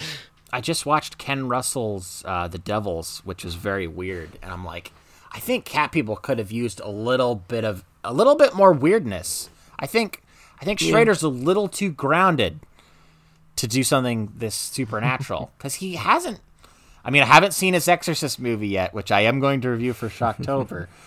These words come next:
Speaker 1: But for the most part, this isn't really his wheelhouse, so it's kinda weird that he,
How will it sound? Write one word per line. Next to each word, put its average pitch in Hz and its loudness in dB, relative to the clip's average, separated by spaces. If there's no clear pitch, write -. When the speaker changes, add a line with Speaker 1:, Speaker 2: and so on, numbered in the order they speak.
Speaker 1:
But 139 4
for 180 2
the 180 2
most 214 2
part, 208 4
this 156 -4
isn't 214 -6
really 165 2
his 117 -4
wheelhouse, 98 -4
so 92 -12
it's 87 -12
kinda 147 -8
weird 110 -6
that 95 -6
he, 101 -10